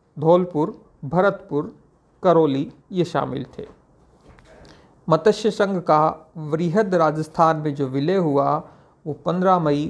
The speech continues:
उन्नीस सौ उनचास ईस्वी को। राजस्थान की सभी रियासतों को मिलाकर राजस्थान यूनियन के गठन हेतु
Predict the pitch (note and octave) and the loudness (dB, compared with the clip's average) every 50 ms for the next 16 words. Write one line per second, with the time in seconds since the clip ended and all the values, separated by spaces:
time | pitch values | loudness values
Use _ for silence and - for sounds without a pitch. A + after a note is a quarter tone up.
0 | - F3 D3+ D3 D3 D3 D3 - - D3+ D3+ E3 F3 - - _ - D#3+ D3+ D3+ | -6 -6 -6 -4 -4 -6 -6 -4 -2 -2 -2 -2 -2 -8 -14 _ -6 -4 -4 -4
1 | C#3 - D3 C#3 C#3 - - - - - - F3 C#3 - - - - - - _ | -2 -2 0 0 0 -2 -6 -12 -16 -14 -14 -14 -14 -14 -18 -20 -20 -20 -20 _
2 | _ _ _ _ _ _ _ _ _ - - - - - - - - C#3+ C3+ B2+ | _ _ _ _ _ _ _ _ _ -20 -20 -20 -20 -20 -14 -6 -2 0 0 0
3 | B2 C3+ C#3 - - D3+ D3 C3+ C3+ C3+ - D3 C3+ - - - - - E3 G3+ | 0 -2 -4 -4 -4 -2 -2 -2 -2 -2 -6 -8 -8 -8 -6 -4 -2 0 0 2
4 | A3+ A3+ G#3 G3+ F#3 F#3 F3+ - - - - F3 E3 C#3+ E3 D3+ C#3 C3+ B2+ B2+ | 2 2 2 2 2 0 -2 -4 -8 -6 -4 -4 -2 0 -2 -2 0 0 0 0
5 | A#2+ A#2+ - - - - - - - - - _ _ _ _ _ - - C#3 C3+ | -2 -2 -6 -10 -14 -14 -16 -20 -20 -20 -20 _ _ _ _ _ -8 -2 0 0
6 | C3+ D3+ D#3+ E3+ E3 - - F#3+ F#3+ F#3+ F#3 D#3+ C#3 D3 D3+ D3+ D#3+ E3 F3 F#3 | 0 0 -2 -6 -6 -4 -2 0 0 0 0 -2 0 0 0 0 0 -2 -2 -2
7 | F3 F3+ - D#3+ C#3 D3+ C#3+ C#3+ E3+ E3+ E3 C#3+ D3 C#3 C#3 - C#3 C3 | -2 -2 -4 -2 -2 -2 -2 0 0 -2 0 0 -2 -4 -4 -6 -10 -12